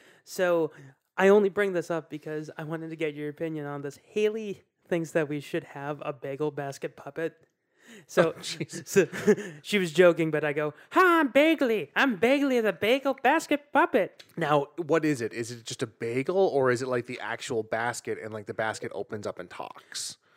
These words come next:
Speaker 1: It, it, it's basically like a Poppin' Fresh style, like, like,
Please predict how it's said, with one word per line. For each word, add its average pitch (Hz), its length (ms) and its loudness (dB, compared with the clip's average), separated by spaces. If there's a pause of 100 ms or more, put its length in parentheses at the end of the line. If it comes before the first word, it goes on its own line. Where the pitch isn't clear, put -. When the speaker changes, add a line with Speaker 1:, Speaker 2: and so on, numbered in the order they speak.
(120)
Speaker 1:
It, 190 240 4
it, 180 220 -14
it's 185 260 -8
basically 170 640 -4
like 147 300 -6
a 143 340 -4
Poppin' 156 420 -8
Fresh 147 360 -10
style, 135 520 -8
like, 131 300 -12 (480)
like, 131 260 -12